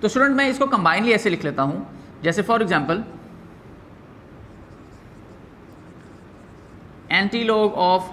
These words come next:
hundred over ten and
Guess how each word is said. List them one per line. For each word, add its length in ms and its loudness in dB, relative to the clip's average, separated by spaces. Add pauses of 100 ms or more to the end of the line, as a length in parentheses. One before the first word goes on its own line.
hundred 520 0
over 300 0 (220)
ten 180 0 (4000)
and 400 -2